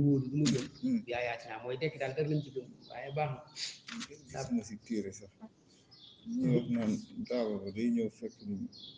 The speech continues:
Speaker 2: bul xoolee kii da nga naan ko da ngay texe, yow doo texe.
Speaker 1: Waaw, mën na ne de. Mën na ne de. Wax koo xam ne day texe, day nangam nangam.
Speaker 2: Waaw.
Speaker 1: Mën na ne de.
Speaker 2: Hmm.
Speaker 1: Waaye daal dana ñëw ci mujj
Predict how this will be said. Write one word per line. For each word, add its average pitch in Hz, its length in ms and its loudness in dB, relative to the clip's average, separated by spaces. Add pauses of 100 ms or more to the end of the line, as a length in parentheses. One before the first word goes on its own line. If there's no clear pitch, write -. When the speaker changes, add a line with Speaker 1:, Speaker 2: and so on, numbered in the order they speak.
(280)
Speaker 2:
bul 123 200 4
xoolee 113 400 4
kii 110 200 -6
da 110 120 -2
nga 113 260 2
naan 110 160 -4
ko - 80 -8
da 104 80 2
ngay 113 160 2
texe, 120 240 -8
yow 117 260 2
doo - 200 -4
texe. - 180 -16 (720)
Speaker 1:
Waaw, 160 280 4
mën 175 100 12
na 135 60 6
ne 190 140 4
de. - 100 -2 (1700)
Mën 110 160 -2
na 113 80 0
ne 139 120 4
de. 175 120 -2 (480)
Wax 127 160 -2
koo 139 140 4
xam 143 220 2
ne 139 100 6
day 139 160 6
texe, 143 320 2
day 147 140 2 (280)
nangam 151 440 2
nangam. 104 260 2
Speaker 2:
Waaw. - 100 -8 (520)
Speaker 1:
Mën 110 140 -4
na 117 60 0
ne 151 140 0
de. 156 80 -6 (160)
Speaker 2:
Hmm. 214 240 -4 (840)
Speaker 1:
Waaye 135 240 2
daal 151 180 2
dana 151 160 4
ñëw 139 180 6
ci 135 140 -2
mujj 127 180 -2